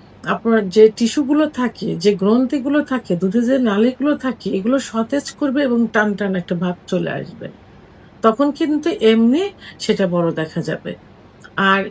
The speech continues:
এগুলো বাদে যেটা আরেকটা চিকিৎসা পদ্ধতি আছে সার্জারি।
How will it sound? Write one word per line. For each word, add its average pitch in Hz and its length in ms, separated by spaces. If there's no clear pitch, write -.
এগুলো 269 420
বাদে 254 420
যেটা 233 420
আরেকটা 240 400
চিকিৎসা 269 480
পদ্ধতি 262 460
আছে 247 220
সার্জারি। 170 600